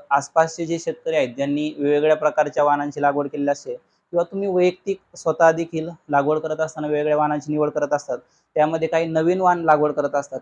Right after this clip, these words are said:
त्यातलं जे नवीन लागवड केलेलं वाण आहे त्यामध्ये कोणतं वाण चांगलं राहिलं याबद-, याची देखील तुम्ही पुनर्लागवड यावर्षी करू शकता. किंवा, अ, शेतकऱ्यांमध्ये चर्चा करून, अ,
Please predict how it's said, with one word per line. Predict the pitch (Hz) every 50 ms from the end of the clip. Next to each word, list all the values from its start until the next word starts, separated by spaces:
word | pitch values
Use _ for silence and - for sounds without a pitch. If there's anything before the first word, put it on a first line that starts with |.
| - -
त्यातलं | 147 147 - - 160 170 175 185 - _ _ _ _ _ _ _ - 135
जे | 156 170 175 185 - -
नवीन | 156 151 156 165 175
लागवड | 175 175 170 165 160 170 175 170
केलेलं | 170 175 165 160 160 160 160
वाण | 165 165 160 165
आहे | 160 147 131 127
त्यामध्ये | - 143 143 151 156 151 147 156
कोणतं | 160 - 160 160 156 175 175
वाण | 175 175 175
चांगलं | 165 151 160 156 156 156 160 165 170 - _ _ -
राहिलं | 147 147 139 127 120 123 123 - _ _ _ _ _
याबद-, | 139 143 143 147 156 156 156 - _ _ - 165
याची | 151 143 - - 165
देखील | 156 170 165 - 170 165 165
तुम्ही | 165 165 165
पुनर्लागवड | 165 - 170 170 170 170 165 160 160 156 156 165 165 170 - _ -
यावर्षी | 143 143 147 151 139 - -
करू | 131 131 123 127
शकता. | 120 135 123 - - 147 165 - _ _ _ _ _ _
किंवा, | - 185 185 185 180 185 196 - - _ -
अ, | 147 139 143 143 143
शेतकऱ्यांमध्ये | - - 160 160 - 165 165 170 170 170 170 165 165
चर्चा | 165 - 165 156 156 - 165
करून, | 156 - 165 151 131 131 135 - _ _ _ _
अ, | 131 127 127 127 127